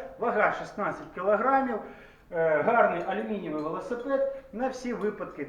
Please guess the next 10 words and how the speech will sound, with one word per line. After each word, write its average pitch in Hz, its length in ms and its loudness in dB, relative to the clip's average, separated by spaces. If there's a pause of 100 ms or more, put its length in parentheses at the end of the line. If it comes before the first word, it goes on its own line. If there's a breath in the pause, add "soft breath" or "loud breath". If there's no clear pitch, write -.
до 180 560 0
всієї 226 460 -6
сім'ї. 156 440 -6
Можуть 165 420 -4
їздити 143 320 -10
як 175 160 -8
діти, 254 240 -6
так 220 220 -6 (180)
і 190 260 -8 (340 loud breath)
взрослі. 135 560 -4